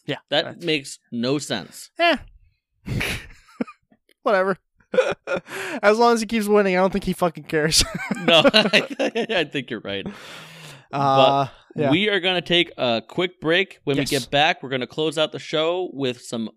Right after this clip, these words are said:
Speaker 2: Odell Beckham drama.
Speaker 1: Great.
Speaker 2: Typical Odell.
Speaker 1: Great. Can't wait.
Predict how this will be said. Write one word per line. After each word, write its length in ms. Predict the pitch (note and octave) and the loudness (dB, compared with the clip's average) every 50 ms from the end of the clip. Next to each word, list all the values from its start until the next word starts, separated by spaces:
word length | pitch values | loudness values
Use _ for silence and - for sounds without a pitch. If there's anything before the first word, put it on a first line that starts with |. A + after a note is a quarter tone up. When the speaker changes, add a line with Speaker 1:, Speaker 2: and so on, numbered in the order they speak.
| - | -4
Speaker 2:
Odell 540 | C3 D#3 E3 D3+ D3 D3+ D3+ C#3+ B2 G#2 G2+ - | -2 -2 -2 -2 -2 -2 -2 -2 -4 -8 -8 -4
Beckham 520 | C3 C#3+ D#3 D#3 E3 D#3 D#3 D#3 E3 E3 - - - | -2 -2 -2 -2 -4 -8 -8 -8 -12 -14 -16 -18 -20
drama. 600 | B2+ A#2 B2+ B2+ B2 A#2+ A#2+ A#2+ B2 C#3+ D#3+ D#3+ _ _ _ _ _ _ _ _ _ _ _ C#4 _ - - - - - - | -16 -10 -6 -4 -4 -2 -2 -2 -4 -6 -8 -12 _ _ _ _ _ _ _ _ _ _ _ _ _ -20 -20 -20 -18 -12 -10
Speaker 1:
Great. 140 | D3 C#3+ - | -8 -6 -4
Speaker 2:
Typical 440 | C#3 C3 A#2+ A#2+ B2+ C#3 C#3 C3+ | -2 -2 -2 -4 -4 -4 -2 -2
Odell. 500 | C#3 C#3 C3+ C3 A2+ G#2 A#2 B2+ C3 - _ _ _ D#3 | -2 -2 0 0 -2 -2 -2 -6 -8 -14 _ _ _ -8
Speaker 1:
Great. 380 | C#3+ D3 B2+ B2+ B2 - - - | -6 -6 -4 -4 -8 -12 -10 -6
Can't 180 | - C3 B2+ | -6 -6 -4
wait. 240 | B2+ B2 B2+ C3 - | -4 -6 -6 -6 -8